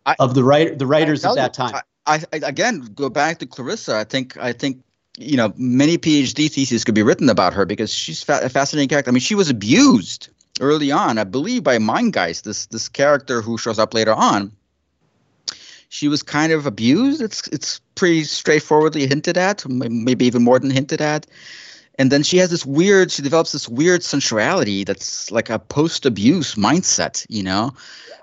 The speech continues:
Speaker 1: Um, she, she just, like, I don't know, she's just a, she just goes mad. She's a ma-, she has these mad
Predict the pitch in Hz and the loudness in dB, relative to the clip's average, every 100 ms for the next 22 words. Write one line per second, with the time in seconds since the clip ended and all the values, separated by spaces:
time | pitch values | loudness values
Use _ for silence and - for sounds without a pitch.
0 | - 110 107 101 101 104 - - _ _ | -8 -2 2 2 2 0 -4 -12 _ _
1 | _ _ - - _ - - - - - | _ _ -20 -20 _ -20 -16 -6 -2 0
2 | 147 110 - 135 131 - 131 127 - - | 0 0 0 2 0 -2 0 -2 -2 -20
3 | _ _ _ _ _ 120 139 127 127 135 | _ _ _ _ _ 0 2 0 -4 -8
4 | 156 139 120 98 - - 165 196 - 131 | -6 -6 -6 -10 -14 -12 -6 -4 0 2
5 | 120 104 95 185 277 170 92 _ _ _ | 2 2 2 4 2 0 -6 _ _ _
6 | - 170 165 143 151 190 143 - 147 151 | -10 -6 -2 0 0 -2 -6 -6 -6 -4
7 | 147 139 120 127 165 160 | -4 -2 0 2 0 -2